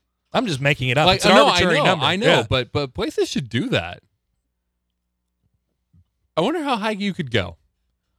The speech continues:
Speaker 2: Fifty,
Speaker 1: Forty?
Speaker 2: fifty bucks a month?
Speaker 1: You're spending it.
Speaker 2: Right.
Speaker 1: I mean, you
Speaker 2: That's
Speaker 1: still
Speaker 2: the thing,
Speaker 1: are.
Speaker 2: 'cause to make this viable, you need not only the people that will get their money's worth,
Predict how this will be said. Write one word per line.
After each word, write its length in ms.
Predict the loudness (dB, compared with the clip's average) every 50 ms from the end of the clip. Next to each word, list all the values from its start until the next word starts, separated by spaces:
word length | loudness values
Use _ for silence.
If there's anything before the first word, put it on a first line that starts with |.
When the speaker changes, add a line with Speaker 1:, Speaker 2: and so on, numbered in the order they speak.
| _ _ _ _ _ _ _ _ _ _
Speaker 2:
Fifty, 160 | 2 4 6
Speaker 1:
Forty? 300 | 6 6 4 2 -2 -6 _ _
Speaker 2:
fifty 200 | -4 -2 -2 -2
bucks 220 | -2 -2 -2 -2 -4
a 40 | -4
month? 260 | -4 -4 -4 -6 _ _ _ _ _ _ _ _ _ _ _ -20 -20 -20 -20 -20 _ _ _ _ _ _ _ _ _ _ _ _ _ _ _ _ _ _ _ _ _ _ _ _ _ _ _ _ _ _ _ _ _ -2
Speaker 1:
You're 140 | 0 0 0
spending 440 | 2 2 2 2 2 2 0 0
it. 180 | -2 -4 -6 -8 _ _ _ _ _ _ _ _ _ _
Speaker 2:
Right. 460 | 2 4 4 4 4 0 -6 -14 _ _ _ _ _ _ _ _ _ _ 0
Speaker 1:
I 40 | 2
mean, 140 | 2 4
you 120 | 4 2 4
Speaker 2:
That's 120 | 4 6
Speaker 1:
still 180 | 6 6 6 6
Speaker 2:
the 60 | 6
thing, 140 | 4 4 2
Speaker 1:
are. 100 | 0 -4
Speaker 2:
'cause 300 | -4 -2 -2 -2 -2 -4 -8 -6 -2
to 120 | -2 0
make 240 | 0 0 -2 -2 -2
this 280 | -4 -4 -4 -6 -12 -20 _
viable, 720 | -14 0 2 4 4 4 2 0 -2 -2 -4 -4 -6 -8 -12 _ _ _ _ _ _ _
you 160 | 0 2 2 4
need 140 | 4 2 4
not 200 | 4 2 2 2
only 220 | 2 0 0 -2
the 80 | -2 -2
people 260 | -2 -2 -2 -2 0
that 120 | 0 0 0
will 100 | -2 -2
get 200 | -2 -4 -2 0
their 180 | 0 0 0 0
money's 340 | 0 0 -2 -2 -4 -6 -6
worth, 320 | -6 -6 -6 -8 -10 -14